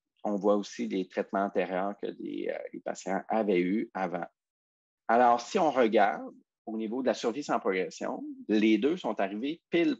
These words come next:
poil à une médiane de survie sans progression de trente-huit point quatre pour cent. Alors, c'était une étude de non-infériorité.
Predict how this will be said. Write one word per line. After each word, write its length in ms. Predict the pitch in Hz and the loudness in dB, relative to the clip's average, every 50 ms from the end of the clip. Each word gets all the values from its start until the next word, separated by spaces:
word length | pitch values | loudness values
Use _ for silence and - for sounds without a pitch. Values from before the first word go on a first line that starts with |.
| _ | _
poil 460 | - - - 120 139 160 220 247 240 - _ - | -6 -4 -2 -2 -2 -2 -4 -8 -10 -14 _ -4
à 200 | - 110 113 120 | -2 -2 -2 -2
une 160 | 113 107 101 | -2 -4 -4
médiane 720 | 104 104 101 98 98 98 101 117 117 123 135 135 131 123 117 | -4 -4 -6 -8 -10 -8 -4 -2 0 0 0 -2 -2 -4 -4
de 80 | 104 | -4
survie 320 | 95 - - 101 95 117 113 | -4 -6 -6 -6 -6 -6 -4
sans 140 | - 107 | -4 -4
progression 400 | 101 107 92 87 95 - - 143 | -4 -2 -4 -4 -4 -6 -8 -6
de 100 | 147 123 | -4 -4
trente-huit 560 | 98 - - - 170 165 160 160 - 165 160 165 - _ | -6 -6 -4 0 0 2 2 0 0 -2 -4 -4 -6 _
point 220 | - 123 117 117 110 - _ _ | -8 -6 -4 -4 -6 -8 _ _
quatre 160 | - - - - _ _ _ _ | -4 -4 -4 -6 _ _ _ _
pour 160 | - 107 98 - | -8 -8 -8 -8
cent. 180 | - - - - _ _ _ _ _ _ _ _ _ _ _ _ _ _ | -10 -14 -14 -16 _ _ _ _ _ _ _ _ _ _ _ _ _ _
Alors, 180 | - 101 98 - | 0 0 0 0
c'était 340 | - 127 113 - - 151 - 123 | -2 -2 0 2 4 4 4 4
une 100 | 117 117 | 2 2
étude 280 | 113 110 - 139 120 101 | 2 0 0 -2 -2 0
de 120 | 98 92 | 0 0
non-infériorité. 1300 | 92 92 101 120 135 139 139 127 117 113 - 120 101 95 95 98 92 92 90 85 - - 107 - - | 0 0 0 0 2 0 0 0 -2 -2 -2 -4 -4 -4 -2 -4 -4 -4 -4 -6 -4 -4 -4 -4 -6